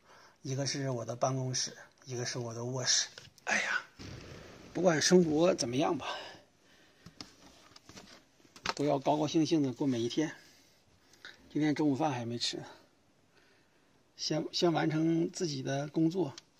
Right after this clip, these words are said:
然后再去吃饭。好了，本期视频就到这儿吧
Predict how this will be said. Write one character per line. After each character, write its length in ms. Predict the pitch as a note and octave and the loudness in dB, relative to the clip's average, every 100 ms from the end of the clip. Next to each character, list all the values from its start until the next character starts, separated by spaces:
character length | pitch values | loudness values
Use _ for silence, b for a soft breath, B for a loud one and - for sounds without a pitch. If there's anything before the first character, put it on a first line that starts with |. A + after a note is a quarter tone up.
| - | -12
然 120 | A2+ | -8
后 260 | D3+ C#3+ C3 _ b b b b b _ | -4 -6 -8 _ b b b b b _
再 100 | - | -8
去 140 | A#2+ C3 | -4 -4
吃 160 | C#3 | -6
饭。 240 | C3+ - - _ _ _ _ _ | -6 -10 -12 _ _ _ _ _
好 100 | - | -8
了， 180 | D3+ E3 | -2 -2
本 260 | E3 D#3+ D3+ | -4 -6 -4
期 120 | E3+ | -2
视 160 | E3 F#3+ | -2 -2
频 300 | D#3 D#3 D#3 | -4 -4 -4
就 140 | E3 | -2
到 140 | E3+ E3 | 0 0
这 60 | |
儿 100 | E3 | 0
吧 320 | D#3 D#3 D3+ | -2 -4 -8